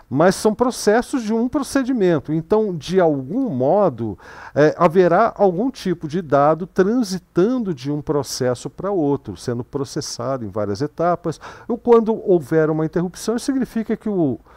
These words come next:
é, é, desse, desse tráfego, né, significa que a gente tem um módulo já separado, né, um módulo que vai gerar um dado, e aí é o, os dados gerados pelo módulo que vai ser processado por outro módulo e assim por diante. Mas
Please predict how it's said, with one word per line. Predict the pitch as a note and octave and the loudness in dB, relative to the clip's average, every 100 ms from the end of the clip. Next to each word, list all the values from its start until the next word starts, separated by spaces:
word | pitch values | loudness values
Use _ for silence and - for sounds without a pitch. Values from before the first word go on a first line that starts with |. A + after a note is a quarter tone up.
| - - B2 | -20 -10 0
é, | C3+ C3 C3+ B2+ | 0 2 2 2
é, | |
desse, | A2+ C3+ - | 2 0 0
desse | A2 A#2 - | -4 -4 -4
tráfego, | - D3+ G#3 A#3 C#3+ A#2+ | -8 -2 -2 0 -2 -2
né, | C3+ F#3+ - - | -4 -6 -12 -6
significa | D4 C4 - G3 | -2 -2 -2 -6
que | B3+ | -2
a | B3+ | -4
gente | G#3+ A3 | -4 -6
tem | B3+ | -8
um | C#4 | -6
módulo | D#3 C#3+ E3 F#3 | 0 0 0 -4
já | E3+ F3 F#3+ F#3+ | -4 -2 -2 -6
separado, | - - D#3+ G3 E3+ D#3+ D3+ G2 | -12 -6 -4 -2 0 0 0 -2
né, | F#2+ B2+ C#3+ | -6 -6 -6
um | |
módulo | B2+ A#2+ B2 C3 D3+ | -6 -2 -2 -2 -6
que | - | -6
vai | A#2 A#2+ | -4 -2
gerar | A#2 B2 | -2 -4
um | F3 | -6
dado, | D#3+ D#3 G#3 G#3+ - - _ | 0 0 0 -2 -18 -20 _
e | C#3 C#3+ | 0 4
aí | D3 E3+ | 4 4
é | D3 | 4
o, | D3 C#3 D3 - | 2 0 -6 -8
os | D#3+ | -12
dados | G2+ D#3 A3 A3 | 0 2 2 0
gerados | F3+ F3 D#3+ D3+ | 0 0 0 -4
pelo | C3+ D3+ | -4 -4
módulo | C3+ D3+ F3+ F3+ F3+ | 0 0 0 -2 -4
que | F3+ | -6
vai | D#3+ | -6
ser | - | -6
processado | D#3 D3+ C#3+ C#3 D#3 D3 | -8 -8 -8 -6 -6 -6
por | C#3 C#3+ | -8 -6
outro | C#3+ D3 | -6 -8
módulo | C#3+ D3 D3 C#3+ C#3+ | -4 -2 -2 -4 -4
e | |
assim | C#3 - B2 | -4 -6 -10
por | B2 | -8
diante. | A2+ A#2+ G#2 - - - - - - - | -6 -4 -4 -10 -20 -20 -20 -20 -20 -2
Mas | D3 F#3 C#3 | 2 2 2